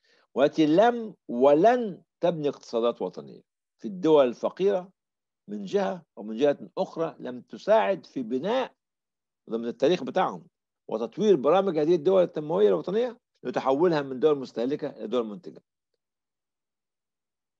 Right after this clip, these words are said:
وده اللي احنا بنقوله لبعض الزعماء اللي كل لما يحل مشكلة يروح ياخد قرشين من البنك الدولي أو من الصندوق الدولي. ده كلام فارغ، ده جاهل،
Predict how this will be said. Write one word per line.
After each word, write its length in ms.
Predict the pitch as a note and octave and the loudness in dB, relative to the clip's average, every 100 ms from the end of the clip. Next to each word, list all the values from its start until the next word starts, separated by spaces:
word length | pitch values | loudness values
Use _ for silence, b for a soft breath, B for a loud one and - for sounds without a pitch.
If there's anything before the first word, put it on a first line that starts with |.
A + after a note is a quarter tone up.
| _ _ G#3+ | _ _ -2
وده 520 | D#3 B3 B3+ A#3 D#3 | 4 6 8 6 4
اللي 140 | D#3+ | -4
احنا 140 | D#3+ E3+ | -4 -6
بنقوله 380 | D3+ D#3 G3 E3+ | -2 6 6 6
لبعض 300 | C#3+ F3 C#3 | 2 0 0
الزعماء 460 | A2+ A2+ C#3 D#3 | -2 -2 -2 -2
اللي 140 | C#3 - | -2 -2
كل 200 | D#3+ D3 | -2 0
لما 220 | B2+ A#2+ | -2 -6
يحل 240 | - D#3+ | -6 -6
مشكلة 360 | B2+ - D3+ D3 | -8 -6 0 0
يروح 240 | C3 - | 0 -4
ياخد 440 | B2 A#2 - A2+ F2+ | -6 -6 -6 -10 -12
قرشين 300 | - C3 B2 | -10 -8 -8
من 180 | A2 | -10
البنك 380 | G2+ F#2 A2 F#2+ | -10 -8 -10 -10
الدولي 340 | F2+ A2 A2 F#2+ | -8 -4 -4 -6
أو 60 | |
من 60 | F#2 | -10
الصندوق 240 | - G2+ | -14 -14
الدولي. 220 | F2+ F#2+ | -10 -8
ده 80 | C3 | -6
كلام 200 | G3 G#3 | -2 -2
فارغ، 380 | F#3+ G#3+ D#3 - | 2 2 2 -4
ده 120 | G#2+ | -4
جاهل، 420 | F3 B3 C3 F2 | 2 4 2 -6